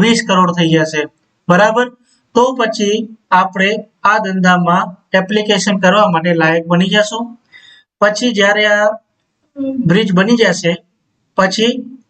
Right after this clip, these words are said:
એ પોતાના રસ્તે અને બી પોતાના રસ્તે, બરાબર? તો આ ખુ-, ઇન્ટેન્શનથી બે વ્યક્તિ શું કરે છે? ભેગા થઈને કરે છે. અને આ હિસાબોને શું કહેવાય?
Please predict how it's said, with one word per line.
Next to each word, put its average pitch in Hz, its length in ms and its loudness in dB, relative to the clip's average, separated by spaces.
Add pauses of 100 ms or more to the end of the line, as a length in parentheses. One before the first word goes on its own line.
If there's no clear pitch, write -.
(120)
એ 214 160 4 (140)
પોતાના 208 380 0
રસ્તે 220 420 0 (340)
અને 202 180 2
બી 214 540 0 (140)
પોતાના 190 400 0
રસ્તે, 147 380 -4 (1200)
બરાબર? 208 340 0 (540)
તો - 360 0 (140)
આ 185 220 0 (500)
ખુ-, - 320 -6 (140)
ઇન્ટેન્શનથી 220 1080 0 (180)
બે 214 160 4
વ્યક્તિ 190 420 -2
શું 214 240 0
કરે 175 240 0
છે? 185 200 -2
ભેગા 175 360 2
થઈને 185 300 0
કરે 175 180 0
છે. 180 280 -2 (300)
અને 180 420 -2
આ 196 220 2
હિસાબોને 190 560 -2
શું 220 220 0
કહેવાય? 180 480 0